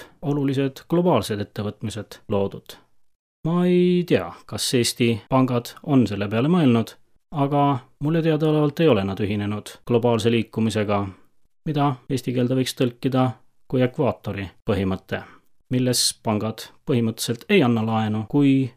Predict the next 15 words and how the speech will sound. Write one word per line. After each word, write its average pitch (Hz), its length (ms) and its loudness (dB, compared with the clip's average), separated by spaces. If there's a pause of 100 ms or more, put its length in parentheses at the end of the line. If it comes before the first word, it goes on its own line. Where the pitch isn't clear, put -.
(300)
see 147 100 2
tegevus, 160 540 -2 (400)
millele 110 480 0 (100)
finantsid 113 400 0
kulutatakse, 110 720 -6 (220)
ei 175 180 4
ole 90 220 -2 (260)
ühiskonna 113 540 0 (320)
mõistes - 640 -4 (160)
jätkusuutliku 127 800 -2
arengu 117 400 -2 (180)
põhimõtetega 104 720 -6
kooskõlas. 127 600 -4 (720)
Jätkusuutliku 123 640 -2
arengu 131 460 -2